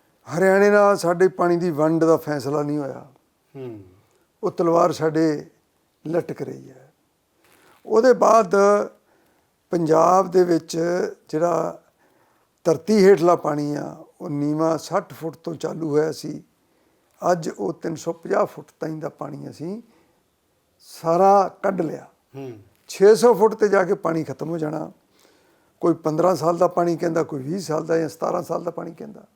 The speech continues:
Speaker 2: ਹੂੰ।
Speaker 1: ਔਰ ਸਾਡੀ ਜਿਹੜੀ ਪੰਜਾਬ ਦੀ ਤਰਵੰਜਾ ਲੱਖ ਹੈਕਟੇਅਰ ਜ਼ਮੀਨ ਆ, ਉਹਦੇ 'ਚ ਅੱਠ ਤੋਂ ਦਸ ਲੱਖ ਹੈਕਟੇਅਰ ਨਰਮਾ ਹੁੰਦਾ ਸੀ, ਤੇ ਨਰਮਾ ਪਾਣੀ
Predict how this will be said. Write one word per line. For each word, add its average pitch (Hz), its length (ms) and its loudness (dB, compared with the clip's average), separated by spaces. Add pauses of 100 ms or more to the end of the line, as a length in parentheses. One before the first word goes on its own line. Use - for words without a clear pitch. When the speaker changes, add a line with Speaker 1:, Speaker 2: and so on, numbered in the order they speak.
(340)
Speaker 2:
ਹੂੰ। 117 180 -16 (680)
Speaker 1:
ਔਰ 180 80 -4
ਸਾਡੀ 185 360 0
ਜਿਹੜੀ 226 640 0 (600)
ਪੰਜਾਬ 175 480 2
ਦੀ 202 180 -4
ਤਰਵੰਜਾ 180 500 -2
ਲੱਖ 180 360 -4
ਹੈਕਟੇਅਰ 151 320 -8
ਜ਼ਮੀਨ 160 420 0
ਆ, 143 180 -8 (1040)
ਉਹਦੇ 254 340 4
'ਚ - 160 -2 (520)
ਅੱਠ 190 260 -4 (140)
ਤੋਂ 180 280 -4
ਦਸ 165 380 -2
ਲੱਖ 165 400 -8
ਹੈਕਟੇਅਰ 151 520 2 (680)
ਨਰਮਾ 165 360 0
ਹੁੰਦਾ 143 280 -4
ਸੀ, 165 300 -20 (1300)
ਤੇ 196 200 8
ਨਰਮਾ 202 420 2
ਪਾਣੀ 208 320 0